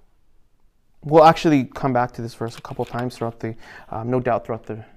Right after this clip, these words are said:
um, the book of First Corinthians, because, again, we need to have this about us,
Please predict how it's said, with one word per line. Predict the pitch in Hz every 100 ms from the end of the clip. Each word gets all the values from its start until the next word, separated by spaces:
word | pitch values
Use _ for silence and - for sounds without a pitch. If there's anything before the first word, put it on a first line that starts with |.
| -
um, | - - -
the |
book | 120 123 -
of |
First | 117 113
Corinthians, | - 110 113 110
because, | - 120 117 - - -
again, | 127 143 135 - - - -
we | 143
need | 143 147
to | 123
have | 123 117 -
this | - 127 123 113
about | 107 127
us, | 110 -